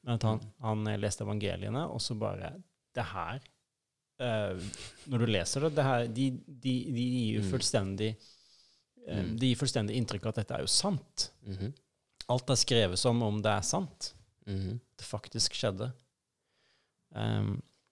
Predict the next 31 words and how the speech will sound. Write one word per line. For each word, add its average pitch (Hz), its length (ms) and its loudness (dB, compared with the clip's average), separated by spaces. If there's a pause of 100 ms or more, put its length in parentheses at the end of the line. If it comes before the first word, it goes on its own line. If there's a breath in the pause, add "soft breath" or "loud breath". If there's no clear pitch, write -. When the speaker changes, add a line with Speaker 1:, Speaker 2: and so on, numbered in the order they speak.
(1200 loud breath)
Speaker 1:
så 160 380 10 (540)
jeg 156 160 6
tenker 143 360 6 (120)
at - 400 4 (840)
vi 143 100 2
kan 156 160 4
forholde 139 380 6
oss 117 140 4
til 143 180 2
Jesus 104 300 2
på - 160 -6
tre 117 260 4
måter 113 360 2
da, 104 140 0 (120)
eh, 127 120 0
hvis 123 200 0
vi 135 80 2
går 120 160 6
litt 117 140 2
tilbake 107 360 0
til 107 580 0
de 110 120 -2
her 104 200 2
tolv 107 300 -2
apostlene. 104 500 -4 (200)
Speaker 2:
Mm. 95 260 -8 (2000)
Speaker 1:
Vi 127 80 -4
kan 151 160 4
se 135 160 4
på 120 120 2
Jesus 104 500 2